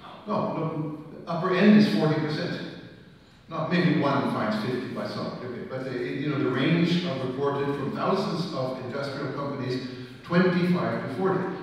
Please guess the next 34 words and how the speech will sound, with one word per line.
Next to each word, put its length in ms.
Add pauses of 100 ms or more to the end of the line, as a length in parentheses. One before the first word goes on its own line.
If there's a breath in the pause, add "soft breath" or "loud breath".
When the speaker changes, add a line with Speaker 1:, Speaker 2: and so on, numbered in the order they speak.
Speaker 2:
Now 80
you 140
can 120
see 340
from 120
where 100
I'm 140
going 160
from 180
this, 100
I'm 120
trying 240
to 160
make 180
the 80
point 280
that 540
testing 500
is 240
not 420
really 420
very 420
effective. 540 (1000 loud breath)
Okay? 360
If 120
you 80
have 140
a 80
hundred 440
bugs 460 (600)
and 100
you 140
find 460
twenty-five, 560